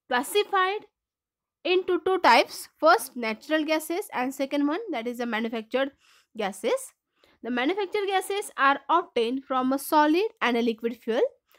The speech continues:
Liquid fuel gas, here there are, uh, divided into the two types, manu-, uh, that is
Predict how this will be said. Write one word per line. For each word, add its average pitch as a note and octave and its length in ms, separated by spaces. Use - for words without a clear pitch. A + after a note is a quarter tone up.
Liquid F#4 300
fuel G4+ 280
gas, C#4+ 560
here C#4 320
there C4 140
are, C#4+ 300
uh, A#3+ 100
divided E4 480
into D#4 280
the D4 180
two F4+ 220
types, C#4+ 500
manu-, B3+ 440
uh, A3 300
that C#4 240
is C#4 300